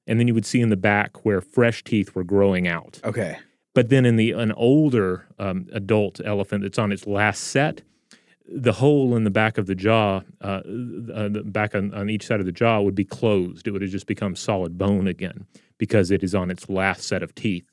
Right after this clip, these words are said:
Speaker 1: and tho-, those are the teeth that are gonna take it to the grave.
Speaker 2: I can't remember if you already said this. It, are the teeth, is it born with all these teeth already there, or do the teeth,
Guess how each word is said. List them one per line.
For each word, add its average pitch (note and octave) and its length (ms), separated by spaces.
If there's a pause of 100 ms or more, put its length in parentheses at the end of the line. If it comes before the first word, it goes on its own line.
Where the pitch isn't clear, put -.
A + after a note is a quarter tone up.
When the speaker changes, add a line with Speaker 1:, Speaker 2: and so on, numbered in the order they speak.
(140)
Speaker 1:
and E2 300 (300)
tho-, G2 520
those A2 380
are G2 80
the A2+ 100
teeth G2 300
that - 120
are F2 40
gonna D#2+ 160
take F2+ 200
it F#2+ 80
to - 60
the F2+ 80
grave. E2 540
Speaker 2:
I C3 80
can't F3 220
remember D3 260
if B2 120
you B2+ 140
already B2 240
said E3 240
this. - 220
It, C3+ 120 (380)
are C#3+ 100
the C3 120
teeth, G3+ 320
is C#3 140
it G#3 260
born E3+ 460
with C3+ 180 (100)
all B2+ 340
these C#3+ 300
teeth D#3 320
already C#3 340
there, A#2 380
or C3+ 240
do B2 140
the G#2+ 120
teeth, - 440